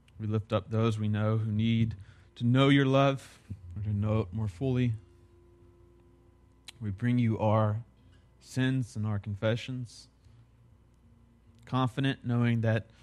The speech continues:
your Son is at your right hand,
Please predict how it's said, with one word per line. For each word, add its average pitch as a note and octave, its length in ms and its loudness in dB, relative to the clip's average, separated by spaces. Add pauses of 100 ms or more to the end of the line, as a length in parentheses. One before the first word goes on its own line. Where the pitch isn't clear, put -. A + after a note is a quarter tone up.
(680)
your A2 100 -4
Son B2+ 380 0
is A2 160 0
at G#2+ 240 -2
your G#2+ 200 -4
right A2+ 260 0
hand, A2+ 480 -2